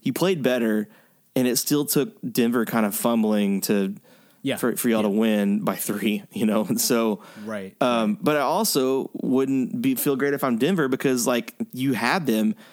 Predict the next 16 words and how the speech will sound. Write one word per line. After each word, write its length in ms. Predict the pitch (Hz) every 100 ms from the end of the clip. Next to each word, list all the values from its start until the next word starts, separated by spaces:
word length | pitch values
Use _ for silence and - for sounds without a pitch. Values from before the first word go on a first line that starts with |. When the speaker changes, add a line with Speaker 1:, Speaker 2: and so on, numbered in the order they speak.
| - _ -
Speaker 1:
you 100 | 120
had 120 | 143
your 80 | 143
foot 260 | - 151 156
on 80 | 139
their 120 | 117
throat, 480 | 127 151 156 127 -
and 160 | 127
you 80 | 120
didn't 220 | 123 120 120
Speaker 2:
Mm-hmm. 100 | 113
Speaker 1:
finish 340 | 104 156 170
the 100 | -
job. 480 | 110 127 254 90 - -
Like, 240 | 113 - _ _ _ _
so 460 | - 123 107 104